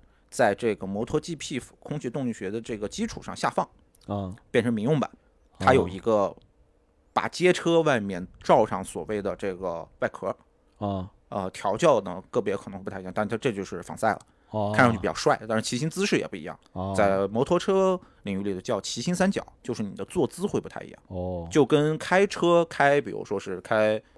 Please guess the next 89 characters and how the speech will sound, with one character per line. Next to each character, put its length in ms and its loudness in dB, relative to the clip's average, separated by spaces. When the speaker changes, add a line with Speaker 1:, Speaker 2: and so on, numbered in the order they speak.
Speaker 1:
法 160 -2
拉 80 2
利， 180 0
Speaker 2:
嗯。 200 -8
Speaker 1:
开 140 2
跑 160 -6
车 300 0
和 180 -2
开 460 2
S 260 -2
U 80 4
V、 180 0
开 240 -2
家 200 4
用 160 0
车， 340 -10
Speaker 2:
嗯。 180 -6
Speaker 1:
坐 140 6
姿 160 -4
是 80 -4
不 100 -10
一 60 -10
样 160 -8
的， 160 -18
一 100 -2
个 80 6
是 80 4
躺 280 -10
着 40 -6
的， 120 -4
Speaker 2:
啊。 180 -2
Speaker 1:
一 60 0
个 40 0
是 120 0
坐 180 6
着 100 -2
的， 160 -16
Speaker 2:
嗯。 100 -4
Speaker 1:
另 140 2
外 100 6
一 60 4
个 120 0
是 240 -2
一 160 -4
直 160 -10
跟 140 2
坐 160 2
轿 160 4
子 80 -4
一 40 -8
样 60 -4
一 60 -2
直 100 -8
颠 240 0
的， 160 -6
对 120 -6
吧？ 80 -10
Speaker 2:
<laughs> 320 2
Speaker 1:
越 140 6
野 100 8
的 140 4
那 120 6
种 120 2
就 80 6
一 140 4
直 80 -6
颠 180 6
嘛， 140 -2
Speaker 2:
啊。 100 -6
Speaker 1:
对 120 0
吧？ 100 -6
这， 100 -2
这 100 0
种 100 0
感 160 -8
觉。 80 -14
Speaker 2:
哦。 140 -6
Speaker 1:
然 40 0
后 60 2
另 120 4
外 160 4
一 60 2
个 100 2
还 140 0
有 100 0
就 140 -4
是 100 -10
复 160 -6
古。 140 -10